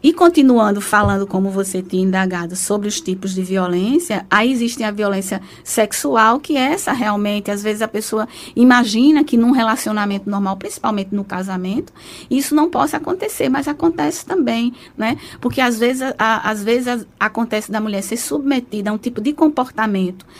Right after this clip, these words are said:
numa coisa que poderia ser natural e normal, mas de, numa forma que extrapola essa normalidade.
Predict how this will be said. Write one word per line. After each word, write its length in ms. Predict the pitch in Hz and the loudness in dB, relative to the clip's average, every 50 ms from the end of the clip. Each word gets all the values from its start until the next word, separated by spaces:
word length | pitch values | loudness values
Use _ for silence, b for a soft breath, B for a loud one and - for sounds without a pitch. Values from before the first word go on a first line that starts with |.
| B B B B B - | B B B B B 8
numa 320 | 240 285 311 311 302 349 | 8 10 10 8 8 6
coisa 240 | - 233 226 220 220 | 4 2 0 0 -2
que 120 | - - | -8 -6
poderia 400 | - - 214 208 214 202 202 202 | -4 -4 -2 0 0 0 -2 -2
ser 180 | 202 - 185 196 | -2 -2 -4 -2
natural 500 | 202 208 226 233 220 214 196 185 190 185 | -2 -2 -2 -4 -4 -2 -2 -2 0 0
e 20 | |
normal, 560 | 190 190 190 190 190 180 180 185 202 240 330 B B B B B B | 0 0 0 0 -2 -2 -2 -2 -2 -2 -4 B B B B B B
mas 240 | - 226 262 277 | 0 2 2 4
de, 140 | 294 285 311 294 269 | 4 4 4 4 4
numa 240 | 285 285 302 302 330 | 4 4 4 2 2
forma 380 | - - - - 277 285 294 | 0 -2 0 4 4 4 4
que 100 | 294 - 330 | 2 0 -4
extrapola 800 | - - - - 349 339 - 254 - 262 302 302 277 226 208 214 B B B B B | -4 -2 -2 -4 -4 -2 -2 0 2 2 2 2 2 0 -2 -4 B B B B B
essa 180 | 196 214 - - | -6 -4 -2 -2
normalidade. 800 | 220 214 247 226 208 202 208 208 202 190 185 180 180 180 180 190 | -2 0 0 0 0 0 0 -2 -2 -2 -2 0 -2 -2 -4 -8